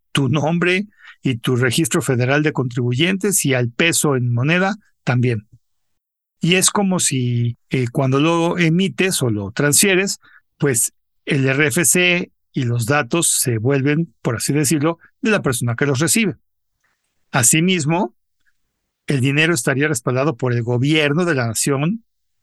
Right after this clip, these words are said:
y no una empresa. O sea, la velocidad de hacer una transferencia sería muy ágil y sin terceros,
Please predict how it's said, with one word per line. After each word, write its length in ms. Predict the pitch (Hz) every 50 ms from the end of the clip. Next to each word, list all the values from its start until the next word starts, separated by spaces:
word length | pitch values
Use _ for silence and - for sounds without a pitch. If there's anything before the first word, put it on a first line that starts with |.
| _ _ _
y 140 | - 156 139
no 260 | 135 131 135 131 131
una 200 | 135 135 139 143
empresa. 540 | 147 143 - 170 196 214 - - 117 110 - _ _ _ _ _ _ _ _ _ _ _ _ _ -
O 80 | -
sea, 320 | - - 208 196 190 - - _ _ _ _ _ _ _
la 180 | - 190 185 185
velocidad 460 | 196 196 196 170 - 202 220 262 320
de 80 | 349
hacer 380 | 220 - - - - 196 196 180
una 160 | 180 165 147
transferencia 680 | 120 - 131 123 - - 123 120 131 131 123 - 135
sería 320 | 123 - 127 120 123 127 120
muy 300 | 123 139 175 196 185 147
ágil 340 | 117 120 - - 131 127 123
y 40 |
sin 200 | 117 - 147 147
terceros, 640 | 120 160 160 147 - 170 151 123 117 120 - -